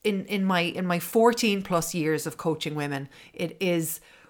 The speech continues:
one of the biggest reasons why women stop their action steps, why, why people that I've met have stopped their action steps. It's not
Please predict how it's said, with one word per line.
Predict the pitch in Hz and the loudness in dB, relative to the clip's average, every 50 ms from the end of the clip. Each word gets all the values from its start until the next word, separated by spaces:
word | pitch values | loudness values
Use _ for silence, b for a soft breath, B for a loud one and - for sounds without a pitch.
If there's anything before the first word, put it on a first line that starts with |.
| b b _ | b b _
one | - 214 180 190 202 196 202 202 196 | -4 2 6 8 10 10 10 8 6
of | - 185 175 170 165 160 160 | 2 2 2 2 2 2 0
the | 165 | -2
biggest | 151 147 190 185 175 185 175 - - | 0 4 4 4 4 4 0 0 -2
reasons | - 175 170 170 170 156 165 156 156 156 151 - | -4 -2 -2 -2 -2 -2 -2 -4 -4 -4 -4 -2
why | 165 156 151 151 151 147 | 0 2 2 2 2 0
women | 151 156 156 156 165 165 156 160 156 156 | 0 -2 -2 0 0 0 2 0 -2 -2
stop | 151 - - - 165 156 151 151 - - | -4 -6 -2 0 2 2 2 0 -2 -2
their | - 156 - - | -2 0 0 2
action | 156 156 151 - - - 156 | 0 0 -2 -4 -6 -6 -4
steps, | 143 - - 156 131 139 - - - - - | -6 -4 -2 0 0 0 -2 -6 -10 -6 -2
why, | 160 151 147 147 147 - - _ | -2 -2 -2 -2 -4 -8 -10 _
why | - 165 165 156 | -6 -4 -4 -4
people | 160 - 190 170 175 160 156 - 156 | -4 -4 -4 -2 -2 -2 -2 -4 -2
that | 175 160 | 0 0
I've | 160 156 160 | 0 0 0
met | 165 160 160 160 | 0 0 0 0
have | 160 156 | -2 -4
stopped | - - - - 180 160 156 - - | -4 -4 0 2 2 2 2 0 -4
their | - 156 - | -4 -2 0
action | 160 151 156 - - - 156 143 | 0 0 -2 -2 -6 -8 -6 -6
steps. | - - 160 139 143 - - - - | -4 -4 -2 -2 -4 -4 -8 -10 -10
It's | - 190 - - | -10 -8 -6 -2
not | 180 185 185 214 - - - | 2 4 4 4 4 2 -4